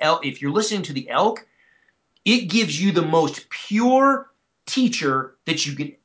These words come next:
ever hope to listen to and strive towards. So even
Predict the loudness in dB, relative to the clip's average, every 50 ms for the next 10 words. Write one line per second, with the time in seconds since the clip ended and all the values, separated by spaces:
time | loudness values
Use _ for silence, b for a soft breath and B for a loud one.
0 | -4 0 2 2 4 6 6 6 6 4 2 -2 _ _ _ _ _ _ _ -8
1 | 0 4 6 6 6 4 2 -6 _ _ _ _ -10 -8 -6 -2 0 0 0 -2
2 | -6 -8 -8 -6 -4 -4 -4 -6 -8 -12 _ _ _ -8 -6 -6 -4 -4 -6 -6
3 | -4 0 2 4 4 4 2 0 -2 -2 -2 -2 -2 -2 -4 -6 -6 -6 -6 -4
4 | -4 -2 -2 -2 -2 -4 -6